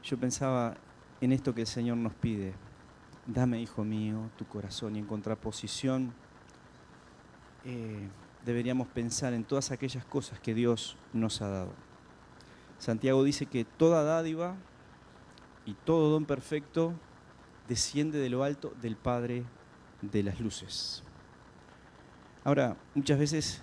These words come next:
humanamente pensamos que algo que, que se nos da gratuitamente es algo de poco valor, es algo que se está por vencer. ¿Quiénes compran las baratijas en el súper? Amén.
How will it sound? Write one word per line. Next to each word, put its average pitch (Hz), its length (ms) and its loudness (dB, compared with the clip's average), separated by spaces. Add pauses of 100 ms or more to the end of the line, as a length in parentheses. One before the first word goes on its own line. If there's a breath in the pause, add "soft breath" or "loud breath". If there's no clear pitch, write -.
(120)
humanamente 139 500 6
pensamos 139 440 2
que 131 100 2
algo 143 240 4
que, 113 320 -2 (260)
que 127 80 0
se 123 140 2
nos 120 160 4
da 147 140 6
gratuitamente 139 840 6 (840 loud breath)
es 127 160 4
algo 135 240 6
de 113 80 6
poco 113 320 2
valor, 139 420 4 (640)
es - 160 -4
algo 117 240 0
que 104 120 -2
se - 100 -4
está 117 160 0
por 113 180 0
vencer. 139 560 4 (440)
¿Quiénes - 180 2
compran 127 320 4
las 110 80 -2
baratijas 110 640 -4
en 110 100 2
el 107 60 2
súper? 101 260 -2 (920)
Amén. 110 160 4